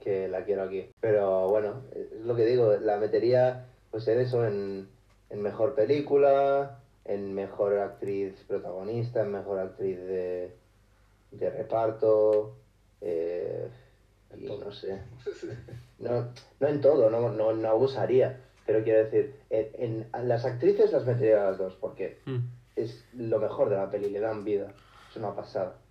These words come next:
Speaker 1: Pues
Speaker 3: Mm.
Speaker 1: también porque depende mucho de ellas, es una peli súper, eh, súper solitaria en el sentido de que hay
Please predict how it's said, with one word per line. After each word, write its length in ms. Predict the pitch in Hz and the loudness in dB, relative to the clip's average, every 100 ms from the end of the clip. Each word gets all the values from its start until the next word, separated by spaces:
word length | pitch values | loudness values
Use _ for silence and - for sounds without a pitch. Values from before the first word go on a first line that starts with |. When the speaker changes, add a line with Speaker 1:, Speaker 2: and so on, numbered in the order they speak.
| - _ | -20 _
Speaker 1:
Pues 140 | - - | -4 -4
Speaker 3:
Mm. 20 | |
Speaker 1:
también 280 | 98 104 120 | -4 -2 0
porque 340 | 123 120 - - - - - - | 2 2 0 -4 -20 -20 -12 -2
depende 380 | - 113 113 120 | -2 0 -2 0
mucho 280 | 120 135 | 0 2
de 120 | 123 123 | 4 4
ellas, 160 | 107 | 2
es 140 | 107 - | -2 -6
una 100 | 107 | -6
peli 300 | 107 117 113 | -4 -4 -6
súper, 520 | - 120 113 104 101 - _ _ _ - | -6 -4 0 0 0 -8 _ _ _ -4
eh, 640 | 110 107 101 98 95 95 92 - - _ _ _ _ _ _ _ _ - - _ _ | 0 2 2 0 0 -2 -6 -14 -20 _ _ _ _ _ _ _ _ -20 -20 _ _
súper 400 | - - 117 107 | -16 -10 -6 -6
solitaria 580 | - - 98 101 107 113 | -6 -6 -6 -4 -2 -2
en 60 | 110 | -4
el 80 | |
sentido 340 | 104 98 101 101 | -4 -6 -2 -2
de 80 | 104 | 0
que 60 | |
hay 240 | 98 - | -2 -6